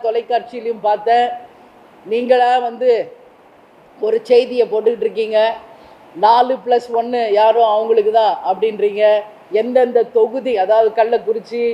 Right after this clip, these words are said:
கடலூர், தருமபுரி, எதோ நீங்களா நீங்க ஒரு தொகுதிகள் பெயரையும் சொல்லி போட்டுக்கிட்டு இருக்கீங்க. அதிமுக கூட கூட்டணியா, இல்ல பி ஜே பி கூட பேசிக்கிட்டு இருக்காங்க.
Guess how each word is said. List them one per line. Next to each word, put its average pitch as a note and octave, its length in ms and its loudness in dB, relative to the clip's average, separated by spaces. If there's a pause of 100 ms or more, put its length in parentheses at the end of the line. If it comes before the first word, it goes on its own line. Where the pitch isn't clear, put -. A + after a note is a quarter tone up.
(260)
கடலூர், A3 460 4 (100)
தருமபுரி, A3+ 440 -2 (140)
எதோ A#3+ 280 4 (140)
நீங்களா A#3+ 400 2 (720)
நீங்க A#3 180 -4 (120)
ஒரு A3 160 0 (320)
தொகுதிகள் A3+ 540 -2
பெயரையும் A3+ 500 0
சொல்லி G#3+ 200 0 (100)
போட்டுக்கிட்டு G3 380 0
இருக்கீங்க. G3 320 -2 (920)
அதிமுக A3 560 0
கூட G#3 120 -4 (140)
கூட்டணியா, G#3+ 500 -2 (260)
இல்ல G#3+ 100 -2 (100)
பி A#3 160 -6
ஜே A#3+ 180 2
பி A3+ 60 -6 (100)
கூட G#3 120 0 (100)
பேசிக்கிட்டு G#3 380 -4
இருக்காங்க. G3+ 320 -2